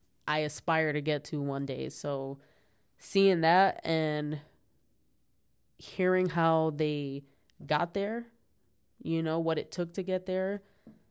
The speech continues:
how to maintain, you know, that level of, of success, that definitely motivates the shit out of me. But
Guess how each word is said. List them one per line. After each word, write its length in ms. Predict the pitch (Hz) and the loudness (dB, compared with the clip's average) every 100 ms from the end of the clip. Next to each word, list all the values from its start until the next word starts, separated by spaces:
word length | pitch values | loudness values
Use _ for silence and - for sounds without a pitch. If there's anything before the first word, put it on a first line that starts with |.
| _ _ _ | _ _ _
how 160 | - 170 | -4 0
to 80 | 170 | 2
maintain, 760 | 170 165 151 165 160 175 190 - _ _ _ _ _ - | 2 0 -2 -2 0 0 -2 -8 _ _ _ _ _ -8
you 160 | 165 | -2
know, 160 | 165 165 | 0 2
that 220 | 160 139 | 2 2
level 260 | 165 160 165 | 2 2 0
of, 160 | 156 | -2
of 180 | - 160 | -4 -4
success, 500 | - 160 - 160 170 | -4 -8 -4 -4 -2
that 180 | 170 156 | -2 -2
definitely 380 | 160 156 160 151 | -2 -2 -2 -2
motivates 400 | 151 151 147 147 | -2 -4 -6 -6
the 80 | 143 | -10
shit 260 | - 156 | -8 -8
out 140 | - 147 | -6 -6
of 80 | |
me. 160 | 143 139 | -4 -6
But 340 | 139 147 135 | -4 -4 -4